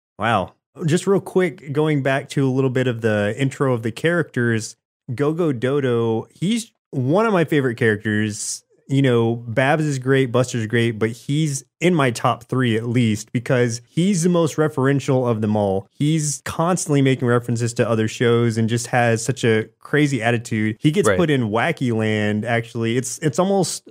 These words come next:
Speaker 1: like it's created specifically for him, which is the crazy part of Acme Acres,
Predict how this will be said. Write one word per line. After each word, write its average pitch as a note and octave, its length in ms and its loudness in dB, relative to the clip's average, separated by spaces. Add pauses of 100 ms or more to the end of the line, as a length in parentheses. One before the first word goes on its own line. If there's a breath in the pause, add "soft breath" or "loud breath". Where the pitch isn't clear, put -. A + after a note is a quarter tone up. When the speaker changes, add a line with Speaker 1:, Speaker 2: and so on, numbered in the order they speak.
Speaker 1:
like C#3+ 200 0
it's C3+ 100 -2
created C#3 360 0
specifically C#3 560 0
for G#2+ 160 0
him, A2 640 0
which C3 240 0
is A#2+ 380 2
the B2 180 0
crazy C#3+ 560 0
part A#2 360 0
of A2+ 120 -4
Acme A2+ 340 0
Acres, G#2 540 -2